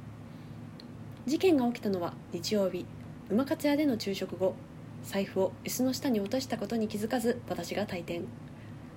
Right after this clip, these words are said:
それを店主が見つけ、保管してくれていたとのことです。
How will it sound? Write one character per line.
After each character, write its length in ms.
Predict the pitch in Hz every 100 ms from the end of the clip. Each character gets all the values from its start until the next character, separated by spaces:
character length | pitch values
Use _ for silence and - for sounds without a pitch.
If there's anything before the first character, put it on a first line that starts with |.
| -
そ 140 | 220
れ 100 | 262
を 60 | 277
店 180 | 302
主 140 | 294 262
が 80 | 233
見 100 | 220
つ 80 |
け、 220 | - 262 - - -
保 60 |
管 220 | - 208 190
し 80 |
て 80 | -
く 100 | -
れ 120 | 175
て 80 | 175
い 80 | 180
た 100 | 277
と 100 | 302
の 120 | 269
こ 100 | 240
と 80 | 214
で 140 | 185
す。 160 | 180 -